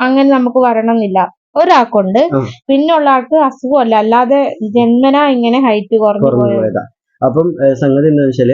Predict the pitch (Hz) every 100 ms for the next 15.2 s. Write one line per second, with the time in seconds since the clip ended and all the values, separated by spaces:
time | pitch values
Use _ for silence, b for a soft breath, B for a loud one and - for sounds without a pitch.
0 | 143 - 123 127 123 139 131 123 131 135
1 | 120 107 117 120 98 92 - _ _ -
2 | 123 110 123 123 113 104 110 110 - 120
3 | 117 135 131 120 113 110 107 104 107 107
4 | - - 127 139 151 127 123 131 135 127
5 | 127 120 123 113 110 120 131 123 113 120
6 | 113 123 156 160 131 139 151 143 143 156
7 | B B 131 139 156 170 165 143 139 143
8 | 165 147 139 160 147 139 139 123 101 95
9 | 127 131 127 123 - 139 143 156 143 120
10 | 123 123 120 135 131 127 123 123 107 -
11 | 123 120 135 139 135 135 139 147 139 131
12 | 156 156 127 123 113 101 B B 143 123
13 | 160 160 143 139 139 147 147 139 143 135
14 | 139 123 - 120 123 117 107 104 107 123
15 | 123